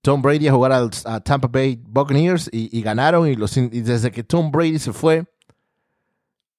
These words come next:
ya el equipo no fue nada. Eso sí es posible. Sí existen esas personas especiales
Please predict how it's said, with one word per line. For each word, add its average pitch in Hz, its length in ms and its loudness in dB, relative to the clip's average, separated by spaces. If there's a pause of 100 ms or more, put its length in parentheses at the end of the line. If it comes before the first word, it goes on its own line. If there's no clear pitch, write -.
(220)
ya 135 180 0
el 131 60 2
equipo 120 260 0
no 117 120 0
fue 117 120 -4
nada. 104 140 -2
Eso 131 140 -2
sí 185 260 2
es 196 100 2
posible. 160 480 0
Sí 156 200 -4
existen 233 340 -4
esas 214 160 0
personas 170 380 0
especiales 113 1000 -4